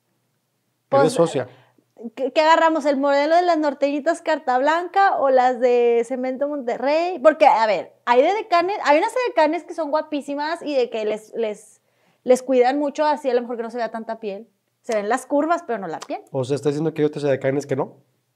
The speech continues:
Speaker 2: Hay otras que se le ve mal la piel y las curvas. Pero yo sería de las que solo, ni curvas ni piel. O sea, no se va a ver
Speaker 1: Un
Speaker 2: la piel,
Speaker 1: amigo,
Speaker 2: no hay cu-
Speaker 1: es un buen cuate.
Speaker 2: Sí.
Speaker 1: Te pones como superportero.
Speaker 2: Un
Speaker 1: Haz de
Speaker 2: edecano.
Speaker 1: cuenta,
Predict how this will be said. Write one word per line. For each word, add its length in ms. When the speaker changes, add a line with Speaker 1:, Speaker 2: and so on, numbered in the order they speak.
Speaker 2:
Hay 180
otras 220
que 200
se 160
le 160
ve 140
mal 180
la 160
piel 300
y 120
las 200
curvas. 580
Pero 160
yo 80
sería 260
de 60
las 180
que 160
solo, 380
ni 200
curvas 340
ni 100
piel. 360
O 60
sea, 240
no 180
se 80
va 140
a 20
ver 40
Speaker 1:
Un 60
Speaker 2:
la 80
piel, 160
Speaker 1:
amigo, 120
Speaker 2:
no 40
hay 120
cu- 160
Speaker 1:
es 40
un 200
buen 120
cuate. 480
Speaker 2:
Sí. 200
Speaker 1:
Te 80
pones 200
como 140
superportero. 600
Speaker 2:
Un 200
Speaker 1:
Haz 80
de 80
Speaker 2:
edecano. 420
Speaker 1:
cuenta, 200